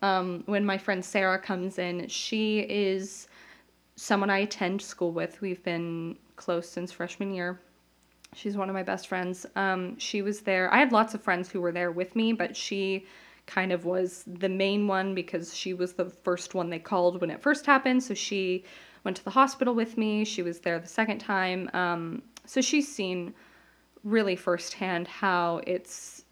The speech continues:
affected me. And so I kind of wanna bring her in to give you guys more details and more insight about that.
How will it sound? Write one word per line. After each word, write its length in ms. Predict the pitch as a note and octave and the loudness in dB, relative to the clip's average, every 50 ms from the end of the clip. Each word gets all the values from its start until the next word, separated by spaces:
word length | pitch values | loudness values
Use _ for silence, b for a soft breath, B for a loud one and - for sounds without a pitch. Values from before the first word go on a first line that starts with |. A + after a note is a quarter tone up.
| _ _ _ _ _ _ _ _ _ _ _ - | _ _ _ _ _ _ _ _ _ _ _ -6
affected 540 | G3+ G3 - - F3+ F3+ - - F#3+ F3 E3+ | -6 -4 2 2 2 2 2 0 -2 0 0
me. 560 | F3+ F3 F3+ F#3 G3 G3 G#3 A3 A#3+ A#3 A#3 - | -2 -4 -4 -4 -2 0 0 0 0 -2 -2 -6
And 140 | F#3+ F#3+ | -8 -6
so 260 | - - G3+ F#3 F3+ F3 | -4 -2 0 0 2 2
I 120 | - F#3+ | 2 0
kind 240 | - - - A3+ A3 | 0 4 4 4 6
of 100 | A3+ A3+ | 4 4
wanna 180 | A3 G#3 G3+ F#3 | 2 0 0 0
bring 220 | F#3+ G3 F#3+ G3 G3 | -2 -2 -4 -4 -4
her 200 | - - F#3+ F#3 | -4 -2 -2 0
in 200 | F3+ F3+ F#3 F3+ | 0 -2 -4 -4
to 100 | - F#3+ | -6 -6
give 180 | F3+ F3+ E3+ F3 | -4 -4 -4 -4
you 100 | E3 E3 | -4 -4
guys 380 | F3 E3+ E3+ F3 F3 E3+ - | -4 -4 -4 -4 -4 -4 -6
more 220 | G3 F3 E3+ E3+ F3 | -6 -4 -4 -4 0
details 500 | - E4 G4 F#4+ - F4 F4 E4 E4 E4 | 4 4 4 4 6 4 6 6 6 4
and 100 | C4+ A#3+ | 4 2
more 160 | A3 G3 - | 2 0 0
insight 520 | - F#3 F#3+ F#3+ - - F#3+ F3 F3 E3+ - | -2 -4 -4 -4 -2 -2 0 0 -2 -4 -6
about 480 | F3+ F3 F3 E3 D#3+ E3 F3+ - - - | -8 -2 0 2 2 2 0 -4 -8 -8
that. 440 | F3 E3+ - - - - - - | -6 -4 -2 -4 -4 -6 -10 -14